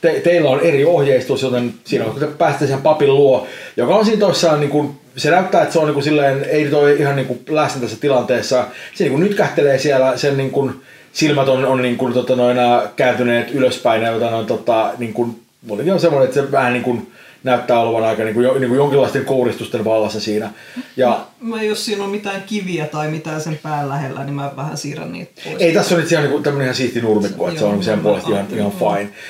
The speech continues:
Speaker 1: Ja kentoissaan sitten niinku pistää lompsansa sen niinku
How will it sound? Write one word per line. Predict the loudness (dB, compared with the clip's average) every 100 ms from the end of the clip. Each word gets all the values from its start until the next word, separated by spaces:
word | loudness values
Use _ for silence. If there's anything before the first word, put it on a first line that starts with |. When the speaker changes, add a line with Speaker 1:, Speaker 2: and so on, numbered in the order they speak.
| -18 -6
Speaker 1:
Ja | 2 4 2 -2 -10 0
kentoissaan | 2 4 2 2 0
sitten | 0 0 0 -2
niinku | -6 -6 -6
pistää | -6 -2 0 2
lompsansa | 2 2 -2 -2 -6 -8
sen | -4 -4
niinku | -4 -4